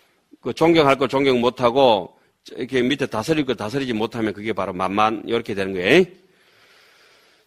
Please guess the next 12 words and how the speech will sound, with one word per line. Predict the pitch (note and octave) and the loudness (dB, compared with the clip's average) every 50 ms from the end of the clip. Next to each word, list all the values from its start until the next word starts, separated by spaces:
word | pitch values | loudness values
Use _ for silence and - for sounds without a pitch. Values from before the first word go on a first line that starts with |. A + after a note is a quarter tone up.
| _ _ _ | _ _ _
자, | - C3 B2 A#2+ A2+ A2 | 2 4 6 6 4 2
그다음에 | B2 B2+ D3 D3+ C#3+ C3 B2+ A#2+ A2+ G#2+ F#2+ F2+ - G#2 A#2 - | 2 2 4 4 4 4 4 4 2 0 -4 -8 -14 -18 -14 -10
막 | F2+ G2+ - | -10 -12 -6
그것하고는 | - B2 B2 - B2+ - C3+ A#2+ A#2 G#2 | -6 -6 -6 -6 -6 -8 -6 -6 -6 -6
좀 | A2+ G#2 F#2 | -8 -10 -8
다르겠습니다만, | G2 F#2 G2 G2 G#2 G2+ - C3+ B2 G#2 F#2+ G2 G2 G2 | -6 -6 -6 -6 -6 -8 -8 -8 -8 -6 -6 -6 -6 -8
막 | F#2 F2+ - | -8 -10 -8
그걸 | - A2 G2+ - B2 A2+ G#2+ | -10 -10 -8 -8 -8 -8 -6
넘어갑시다. | G#2 A2 A#2 G2+ G2 G2 G2 - - G2 G#2 | -8 -8 -8 -8 -10 -12 -12 -12 -10 2 4
여러 | C#3 D3+ D3+ | 4 4 4
성근을 | C#3 - E3 E3+ E3+ E3 D#3 D3 C3+ | 2 4 4 4 4 4 4 2 2
되돌리면 | - B2 B2 B2+ C#3 C3+ B2 | 2 0 0 2 2 2 2